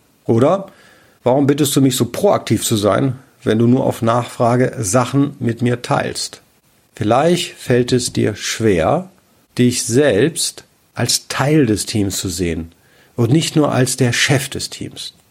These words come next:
Aber eine gute Führungskraft befindet sich wirklich auf gleicher Ebene mit dem Team. Und als Chef geht man mit gutem Beispiel voran. Du setzt die Standards.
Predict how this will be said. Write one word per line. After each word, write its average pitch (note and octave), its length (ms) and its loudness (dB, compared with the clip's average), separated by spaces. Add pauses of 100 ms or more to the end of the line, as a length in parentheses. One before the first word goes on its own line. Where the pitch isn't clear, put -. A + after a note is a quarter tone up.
(460)
Aber B2 140 2
eine B2+ 120 4
gute F#3 280 0
Führungskraft A#2 640 0
befindet C#3+ 380 0
sich A2+ 360 0
wirklich F#3+ 420 2
auf E3 120 -2
gleicher C3 400 0
Ebene B2 300 4
mit A#2+ 200 0
dem B2+ 140 2
Team. F#2+ 340 -4 (380)
Und G#2+ 100 2
als F2 220 0
Chef - 540 -2 (420)
geht B2 180 2
man A2 140 2
mit F#2+ 200 -2
gutem D3+ 460 2 (160)
Beispiel G#2+ 460 0
voran. A#2 480 -2 (600)
Du G3 140 4
setzt C#3 320 0
die G#2+ 80 -2
Standards. F2 680 -6